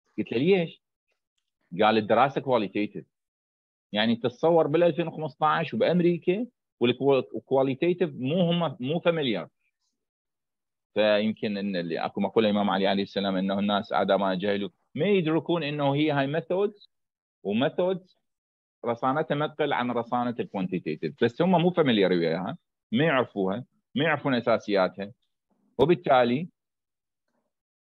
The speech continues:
راح يصفون يقول: "هاي شنو؟ هاي مين جاب لنا؟" مثل ذاك يوم، ذاك يوم كلية الطب جامعة بغداد، واحد يقول: "هذا مو ريسيرش ارتكل، هذا ريفيو ارتكل". اضطريت اجيب له لينكات واجيب له صور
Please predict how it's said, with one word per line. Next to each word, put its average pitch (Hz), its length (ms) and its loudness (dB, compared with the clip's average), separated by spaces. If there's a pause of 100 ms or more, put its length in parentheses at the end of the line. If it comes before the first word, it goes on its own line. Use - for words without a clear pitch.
(160)
راح 113 140 2
يصفون 143 520 0
يقول: 123 220 0
"هاي 123 160 2
شنو؟ 123 340 -4
هاي 113 80 0
مين 131 180 -2
جاب 113 180 0
لنا؟" 92 240 -4
مثل 120 280 -2
ذاك 113 240 0
يوم، 110 200 -4
ذاك 110 200 -2
يوم 110 100 -6
كلية 107 180 -4
الطب 98 300 -6
جامعة 101 240 -2
بغداد، 104 340 -2
واحد 101 220 -2
يقول: 104 200 -2
"هذا 110 260 0
مو 120 480 -2
ريسيرش 87 380 -8
ارتكل، 76 380 -6
هذا 87 720 2 (280)
ريفيو 101 360 2
ارتكل". 87 380 0
اضطريت 104 560 0
اجيب 90 240 0
له 90 100 2
لينكات 98 560 0 (760)
واجيب 95 320 -2
له 87 100 0
صور 107 460 2